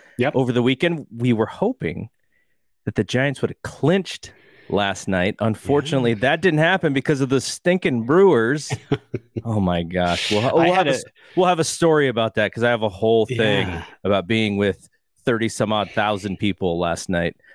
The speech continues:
Speaker 2: while, uh,
Speaker 1: Uh.
Speaker 2: hearing all the news. Um, we're also gonna bring in a guest here.
Speaker 1: Yep.
Speaker 2: Shouldn't be surprised if you listen to us. Every time we've done a Saturday podcast, we've brought our, our special guest, Ash Day. We're gonna bring him in in a second.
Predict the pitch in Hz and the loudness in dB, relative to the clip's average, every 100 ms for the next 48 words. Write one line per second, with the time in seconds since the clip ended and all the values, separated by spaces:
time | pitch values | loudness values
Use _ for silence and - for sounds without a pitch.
0 | _ 90 87 82 82 82 80 80 76 - | _ -2 0 0 -2 -2 -2 -4 -6 -12
1 | - - - 107 95 92 85 90 92 - | -16 -14 -4 0 0 0 -2 -2 -2 -4
2 | - - - 139 135 120 147 226 196 143 | -18 -18 -4 -2 0 0 0 2 0 0
3 | 117 120 117 110 135 190 - 123 113 180 | 0 0 0 0 0 -2 -2 -2 0 0
4 | - - 120 151 _ _ _ _ _ _ | -6 -4 -2 -2 _ _ _ _ _ _
5 | _ _ - 330 220 165 - - 147 160 | _ _ 0 2 4 2 -2 0 0 0
6 | 156 139 135 131 135 131 131 151 143 139 | -2 0 0 2 0 2 2 2 0 -2
7 | - 139 131 123 110 123 120 120 95 113 | -2 0 0 0 2 2 2 0 2 2
8 | 110 - 120 113 117 - 113 104 113 - | 2 0 0 0 0 0 -2 -2 -2 -2
9 | 104 - 107 - 104 101 - - - _ | -4 0 0 2 0 0 -4 -16 -20 _
10 | 101 107 - 123 117 127 107 95 _ - | -4 -4 -2 -2 0 0 0 -2 _ -20
11 | 98 117 120 120 - 120 120 - 117 113 | -4 -2 -2 -4 -6 -4 -4 -4 -2 0
12 | 123 127 113 107 131 127 127 123 120 117 | 0 0 0 0 0 0 2 2 2 0
13 | - 143 131 131 | 0 0 0 -2